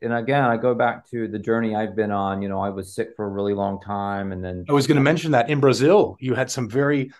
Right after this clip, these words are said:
Speaker 2: I, I know you had some great times, but you had some very, oof,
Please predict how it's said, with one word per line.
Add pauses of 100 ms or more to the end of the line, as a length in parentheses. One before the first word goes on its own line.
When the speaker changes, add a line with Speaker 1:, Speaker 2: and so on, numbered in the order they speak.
(160)
Speaker 2:
I,
I
know
you
had
some
great
times,
but
you
had
some
very, (580)
oof,